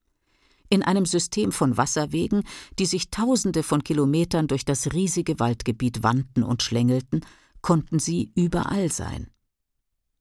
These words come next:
Früh am nächsten Morgen brachen Diane und ich auf.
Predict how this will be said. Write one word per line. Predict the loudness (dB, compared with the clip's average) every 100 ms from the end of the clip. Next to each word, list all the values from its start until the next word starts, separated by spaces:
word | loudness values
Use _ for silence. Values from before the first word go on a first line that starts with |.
| _ _ _ _ _ _ _ _
Früh | -2 4 4
am | 4 2
nächsten | 0 -2 -2 0
Morgen | 0 2 0
brachen | 0 -2 0 0
Diane | 0 2 2 2
und | 0 -2
ich | -6 -4
auf. | -4 -4 -6 -10